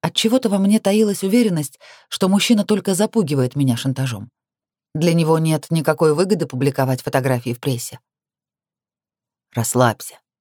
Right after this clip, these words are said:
Если тебе хорошо, какая разница, что там думают или говорят другие? Мне просто хочется, чтобы эта семейная Санта-Барбара поскорее закончилась,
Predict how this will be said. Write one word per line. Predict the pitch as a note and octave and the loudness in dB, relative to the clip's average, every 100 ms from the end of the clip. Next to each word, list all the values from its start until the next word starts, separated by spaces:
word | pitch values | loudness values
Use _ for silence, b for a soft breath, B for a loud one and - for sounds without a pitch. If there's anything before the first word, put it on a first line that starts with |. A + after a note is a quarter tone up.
| _ _ | _ _
Если | A#2+ C3+ D3 C#3 | -2 0 0 -2
тебе | C#3 D3 | 2 2
хорошо, | C#3 C3 B2 D#3 | 2 0 0 -2
какая | B2+ B2 C3+ C3 | -2 -2 0 2
разница, | D3 C#3+ B2+ A#2 | 2 0 -4 -4
что | - C3+ | -4 0
там | B2+ B2 | 0 2
думают | C#3+ C#3 B2 B2 | 2 2 2 2
или | C3 | 0
говорят | C3+ C3+ B2+ A#2+ | 2 2 0 -2
другие? | C3 A#2+ A#2+ G#2+ _ _ _ _ _ _ _ _ _ _ _ _ _ _ _ _ | -6 -6 -10 -12 _ _ _ _ _ _ _ _ _ _ _ _ _ _ _ _
Мне | G#3+ A3 A3+ | 2 6 6
просто | - G#3+ A3 G3+ | 4 0 2 0
хочется, | C4 C4 F#3 | 2 0 -2
чтобы | D#3+ - E3+ | -4 -2 2
эта | F3 E3+ | 2 0
семейная | E3+ F3+ F3+ F3 E3+ | -2 0 2 2 0
Санта-Барбара | E3+ E3 E3 F#3 D3 C#3+ | -2 -2 0 0 0 -4
поскорее | - - D#3 D#3 | -4 -4 -2 -2
закончилась, | D3+ D#3 C3+ B2 B2 A#2+ | -2 -4 -4 -6 -10 -14